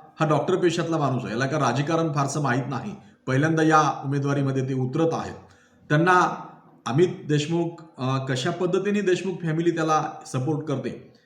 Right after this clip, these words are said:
हे कशा पद्धतीने प्रयत्न करतात यावर त्यांचं यश अवलंबून आहे आणि,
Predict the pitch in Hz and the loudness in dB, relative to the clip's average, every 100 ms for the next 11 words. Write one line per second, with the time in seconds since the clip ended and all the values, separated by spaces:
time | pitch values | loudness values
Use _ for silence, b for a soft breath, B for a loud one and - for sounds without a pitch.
0 | b - 220 214 196 202 185 180 180 147 | b 2 2 2 -2 -2 -2 -4 -4 -4
1 | - 147 131 110 104 131 151 165 156 143 | -6 -6 -6 -8 -4 0 2 2 0 -2
2 | 123 143 131 - 110 113 107 104 95 - | -4 -4 -6 -6 -6 -4 -4 -6 -8 -12
3 | - b b b 139 208 | -20 b b b 0 0